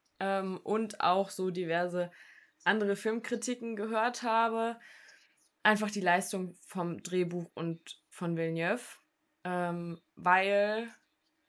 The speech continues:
uns, glaub ich, gar nicht bewusst ist, wie viel Komplexität da noch hintersteckt. Also ich hab das Buch wirklich grad erst angefangen, aber alleine das Inhaltsverzeichnis lässt schon vermuten, dass da einiges noch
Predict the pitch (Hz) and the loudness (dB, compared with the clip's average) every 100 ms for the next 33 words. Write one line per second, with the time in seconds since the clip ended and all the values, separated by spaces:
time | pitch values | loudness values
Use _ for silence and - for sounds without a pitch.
0 | _ 190 196 - 185 185 202 180 180 185 | _ -2 -2 2 2 2 0 2 2 0
1 | 180 170 185 - 170 170 165 226 214 208 | -10 -8 -8 -6 -6 -4 0 2 2 0
2 | 202 180 170 170 147 160 156 - 156 160 | 0 0 0 -2 -6 -6 -10 -12 -6 -8
3 | 151 151 151 151 147 - - - 92 - | -4 -6 -6 -8 -10 -8 -10 -8 -12 -12
4 | - - - - - - - _ _ - | -18 -20 -20 -20 -20 -20 -20 _ _ 4
5 | 202 202 214 214 226 - 233 240 - _ | 4 4 0 2 0 -2 -2 -2 -6 _
6 | _ _ _ _ - 196 220 233 - 196 | _ _ _ _ -4 -2 0 -2 -2 2
7 | 208 175 - 196 240 247 - 233 233 247 | 2 2 2 2 2 -2 -4 -4 -2 -4
8 | - 190 180 170 175 202 208 202 - 233 | 0 0 4 4 4 4 -2 -4 -2 -2
9 | 233 220 - 202 - 190 202 190 - 180 | -2 -4 -6 -6 0 0 0 -8 -4 0
10 | 190 226 - - 226 202 208 220 - 208 | 0 -2 -8 -6 0 2 2 -4 -4 -2
11 | 196 233 302 330 262 240 190 208 - 185 | 0 2 0 -4 -6 -2 -2 -2 -2 0
12 | 170 - - 180 180 156 156 156 165 165 | 0 2 6 6 6 0 -4 -4 -4 -4
13 | - - - - 165 156 - | -8 -12 -14 -4 -2 -2 -6